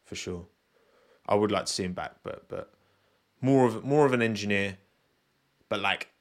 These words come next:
given that to, like, run with. 'Cause he's clearly a very talented engineer, but I just don't think he's the team principal. I don't think, I don't think that skill set is one that gets the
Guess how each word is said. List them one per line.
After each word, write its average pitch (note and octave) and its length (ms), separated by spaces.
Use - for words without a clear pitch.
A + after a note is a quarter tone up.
given A2 300
that G2+ 260
to, - 120
like, F#2+ 200
run F#2 340
with. E2+ 420
'Cause G#2+ 220
he's D3 160
clearly A2+ 440
a F2+ 40
very F2+ 220
talented F2+ 480
engineer, F2 340
but - 80
I F2 40
just F2+ 120
don't F#2 180
think - 140
he's - 140
the - 60
team E2 200
principal. - 560
I G2+ 80
don't F2+ 100
think, F#2+ 240
I A2 140
don't G#2 120
think G2+ 120
that F#2+ 180
skill G#2 360
set - 420
is F#2+ 120
one F#2+ 300
that F2+ 140
gets - 220
the - 80